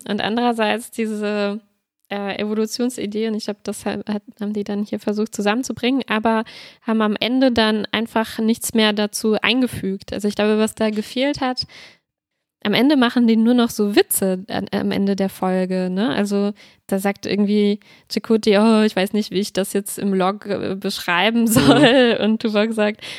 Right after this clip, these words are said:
Speaker 1: "Naja, ich freue mich schon darauf, das zu lesen." <laughs> Aber
Speaker 2: Ja,
Speaker 1: es
Speaker 2: ja,
Speaker 1: ist, und, und, und Tom und Janeway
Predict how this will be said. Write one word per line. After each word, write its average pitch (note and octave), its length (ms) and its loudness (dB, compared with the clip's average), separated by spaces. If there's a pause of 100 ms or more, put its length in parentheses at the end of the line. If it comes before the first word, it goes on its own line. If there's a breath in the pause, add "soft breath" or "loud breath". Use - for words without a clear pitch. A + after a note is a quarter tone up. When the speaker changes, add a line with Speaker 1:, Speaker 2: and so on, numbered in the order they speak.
Speaker 1:
"Naja, C#4 220 4
ich C4+ 100 -4
freue A#3 140 0
mich B3 160 0
schon A3+ 240 2
darauf, A3 400 -2
das - 220 -2
zu - 160 0
lesen." A#3 400 2
<laughs> - 0 -
Aber A3 600 -2 (300 loud breath)
Speaker 2:
Ja, G#3+ 260 4
Speaker 1:
es A3 160 4
Speaker 2:
ja, A3+ 140 2
Speaker 1:
ist, A3 360 0
und, G#3+ 240 2
und, G#3 260 -2
und G#3 200 -2
Tom B3 220 2
und A3 200 -2
Janeway A#3+ 520 2